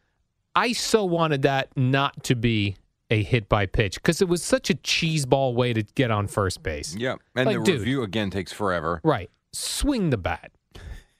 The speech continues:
Speaker 1: You also shouldn't
Speaker 2: Coming
Speaker 1: get
Speaker 2: from the guy who went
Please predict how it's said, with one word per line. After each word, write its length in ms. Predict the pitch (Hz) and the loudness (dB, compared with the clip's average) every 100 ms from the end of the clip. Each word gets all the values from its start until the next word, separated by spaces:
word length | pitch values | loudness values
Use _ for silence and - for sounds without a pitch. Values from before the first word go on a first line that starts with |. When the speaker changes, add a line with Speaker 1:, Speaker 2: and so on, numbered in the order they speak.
| _ _ _ _ | _ _ _ _
Speaker 1:
You 180 | 214 269 | -2 0
also 260 | 349 370 339 | 0 0 -2
shouldn't 280 | - 220 196 | 2 2 2
Speaker 2:
Coming 60 | |
Speaker 1:
get 120 | 190 175 | 2 2
Speaker 2:
from 100 | 180 | 0
the 80 | |
guy 380 | 151 147 151 143 | 0 0 0 0
who 100 | 135 | 0
went 220 | 135 127 | 0 0